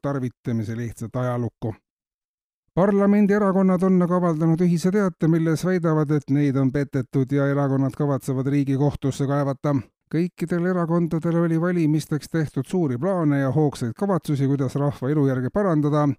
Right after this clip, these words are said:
Oli väga palju uusi ja seninägematult leidlikke ja vajalikke lahendusi ja palju häid soove inimeste aitamiseks, kuid nüüd tuleb välja, et riigil ei ole selleks üldse raha. Erakonnad tunnevad ennast petetuna, sest need erakonnad, kes valimistel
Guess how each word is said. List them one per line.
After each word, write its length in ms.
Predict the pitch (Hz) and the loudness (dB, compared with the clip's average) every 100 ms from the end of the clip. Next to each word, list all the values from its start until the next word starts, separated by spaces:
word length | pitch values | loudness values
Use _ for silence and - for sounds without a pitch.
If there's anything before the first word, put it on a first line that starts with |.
| _ 135 | _ -2
Oli 100 | 139 | 0
väga 200 | 147 135 | 0 0
palju 220 | 135 147 143 | 2 2 2
uusi 180 | 131 139 | 0 -2
ja 80 | |
seninägematult 720 | 131 156 135 135 131 131 135 135 | 0 2 2 2 0 0 -2 -2
leidlikke 460 | 147 127 135 139 | -2 -2 -4 -2
ja 40 | 139 | -2
vajalikke 460 | 147 131 123 156 | 0 -2 -2 0
lahendusi 540 | 185 175 151 151 147 139 | 2 4 4 2 0 0
ja 100 | 131 | 0
palju 300 | 131 123 139 | -2 -2 -2
häid 160 | 135 - | -2 -2
soove 320 | 196 180 147 | 0 2 2
inimeste 400 | 151 135 135 147 | 2 2 0 -2
aitamiseks, 560 | 151 143 147 131 131 - | -2 -2 -2 -2 -2 -2
kuid 240 | 135 123 | 0 2
nüüd 240 | 135 131 - | 0 0 -2
tuleb 240 | 135 131 | -4 -2
välja, 300 | 175 170 139 | -2 -2 -2
et 80 | 143 | 0
riigil 320 | 147 127 117 | -2 -2 -2
ei 80 | 127 | -2
ole 160 | 123 113 | -2 -2
selleks 320 | 120 117 127 | -4 -4 -4
üldse 240 | 120 123 | -6 -4
raha. 240 | 123 117 101 - _ | -4 -4 -6 -12 _
Erakonnad 420 | 147 147 143 151 143 | -2 0 0 0 0
tunnevad 380 | 170 165 160 151 | 0 2 2 2
ennast 300 | 160 156 - | 0 0 -2
petetuna, 560 | 185 165 143 156 151 143 | -4 -4 -4 0 2 2
sest 240 | 143 - | -2 -2
need 220 | 151 147 151 | -2 0 0
erakonnad, 460 | 147 139 143 139 | 0 0 0 0
kes 160 | - 131 | -4 -4
valimistel 960 | 143 143 135 139 131 - 139 135 139 | -2 0 2 0 0 -4 -2 -2 -2